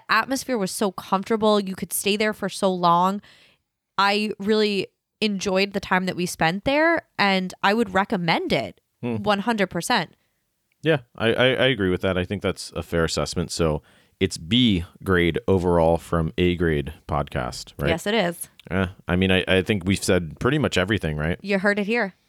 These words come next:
Speaker 2: You heard it here.
Speaker 1: Thank
Speaker 2: Is
Speaker 1: you.
Speaker 2: that our new
Speaker 1: Shout out to my cousin Kevin for
Speaker 2: Is that,
Speaker 1: giving us
Speaker 2: is that our new
Speaker 1: our
Speaker 2: tagline?
Speaker 1: new tagline. You
Speaker 2: Y-
Speaker 1: heard it here. <laughs>
Speaker 2: Is it "You heard it here" or "You heard it here"?
Speaker 1: I think it was a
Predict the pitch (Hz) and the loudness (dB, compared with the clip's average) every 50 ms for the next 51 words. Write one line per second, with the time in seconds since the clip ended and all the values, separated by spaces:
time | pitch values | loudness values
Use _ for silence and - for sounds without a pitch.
0 | _ _ - 101 104 104 80 85 120 135 139 123 82 - - 120 117 110 95 82 | _ _ -4 -2 -2 -2 2 2 2 4 4 2 0 -2 -2 0 2 2 2 2
1 | - 95 98 101 113 113 131 139 160 196 202 190 185 226 220 220 220 226 233 233 | 2 0 0 0 0 2 2 2 2 2 2 2 2 2 2 2 2 0 0 0
2 | 233 - - 311 247 214 214 208 269 233 202 220 214 - 240 214 190 208 202 196 | -2 -4 -8 -6 -2 -2 -2 -2 -2 -4 -4 -4 -6 -4 -4 -4 -2 -2 -4 -4
3 | 233 349 - - 226 - 277 254 226 208 220 214 214 196 202 127 123 151 143 151 | -6 -10 -6 -4 -2 -2 0 0 0 -2 -2 -2 0 0 0 0 2 2 2 4
4 | 160 160 - 226 - 135 127 127 - 165 180 202 214 220 233 233 254 285 302 349 | 4 2 2 2 2 0 0 0 0 0 0 2 0 0 0 -2 -2 -2 -2 -6
5 | _ _ - 202 214 220 - 294 233 247 285 - - 302 240 202 196 220 - - | _ _ -6 -2 -2 0 2 2 2 2 2 0 2 2 2 2 2 2 0 -4
6 | - - 117 123 156 123 123 117 143 175 185 233 285 269 254 247 214 226 226 208 | -4 -4 0 0 0 0 0 2 4 4 4 4 2 0 0 -2 -2 0 2 2
7 | 190 139 101 95 104 85 82 113 113 107 95 90 - 80 82 76 73 76 - _ | 2 2 2 2 0 0 2 4 4 4 2 0 -2 -2 -2 -2 -2 -4 -6 _
8 | - 226 240 - 302 349 - - - 208 220 208 202 196 175 170 - | -4 -4 -2 -2 -4 -4 -4 -6 -4 -2 0 0 0 0 0 -2 -2